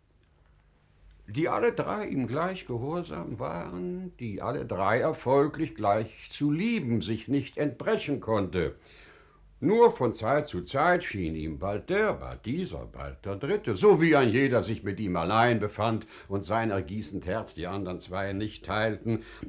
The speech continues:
würdiger des Rings, den er denn auch einem jeden die fromme Schwachheit hatte,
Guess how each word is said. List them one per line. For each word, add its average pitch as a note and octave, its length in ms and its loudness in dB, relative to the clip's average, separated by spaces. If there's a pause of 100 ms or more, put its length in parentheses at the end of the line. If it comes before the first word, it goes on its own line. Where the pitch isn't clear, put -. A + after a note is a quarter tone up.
(120)
würdiger A2+ 880 2
des G2+ 380 -4
Rings, C#3 720 0 (840)
den C#3 460 2
er C3+ 160 2
denn C3 420 -4
auch B2 400 -8
einem G#2+ 340 -4
jeden G2 680 -4
die G2 240 -8
fromme F2+ 520 -8
Schwachheit C#2 800 -12
hatte, F#2 380 -10